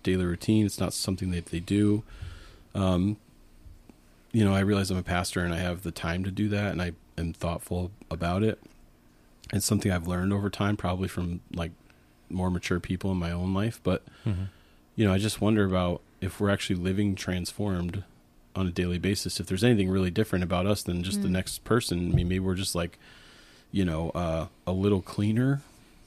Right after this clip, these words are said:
Speaker 1: and I'll just put that in quotations, you know, like, a little less likely to,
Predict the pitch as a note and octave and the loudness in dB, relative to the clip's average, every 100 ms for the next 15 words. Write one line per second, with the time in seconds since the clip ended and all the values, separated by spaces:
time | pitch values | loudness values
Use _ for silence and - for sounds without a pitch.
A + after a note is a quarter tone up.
0 | - - F#2 E2 F2 - - F2 F#2 E2+ | -20 -10 -4 -4 -4 -6 -6 -6 -4 -4
1 | E2 F2+ - F2+ - G#2+ G#2 - G2+ G#2 | -6 -8 -6 -6 -4 -4 -4 -2 0 2
2 | F2+ F2 F#2 G2 G2 G2+ G2 - G2+ - | 0 -2 -2 0 0 0 -2 0 0 2
3 | G#2 G#2 G2 | 2 4 2